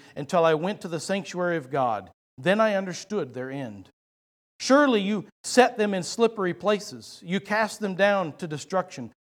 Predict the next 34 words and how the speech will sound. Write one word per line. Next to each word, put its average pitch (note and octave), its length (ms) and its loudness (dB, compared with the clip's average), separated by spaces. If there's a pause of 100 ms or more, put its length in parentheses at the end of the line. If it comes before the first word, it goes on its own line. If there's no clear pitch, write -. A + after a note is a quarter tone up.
(140)
Oh, E3 140 8
how G#3 480 6
they F3+ 140 2
are D3 140 2
brought F3+ 480 2
to D#3+ 60 -10
desolation D#3 800 -2 (220)
as D3 180 -2
in D3 80 -2
a C3+ 60 -4
moment. C#3+ 460 -2 (180)
They D#3+ 80 4
are D3 160 4
utter-, A3 460 6
utterly G#3+ 360 4
consumed G3 600 -2
with E3 160 -6
terrors F3 420 -2 (180)
as F3 200 0
a D#3+ 80 -2
dream A3+ 560 2
when F#3+ 180 -2
one G#3 160 2
awakes. F3 440 0 (180)
So G3 120 2
the E3+ 60 4
Lord, F#3+ 460 6
when D#3+ 160 -4
you G3+ 260 0
awake, D#3+ 400 0
you E3 100 -6
shall C3+ 280 -6
not D#3 400 -2
despise B2+ 680 -6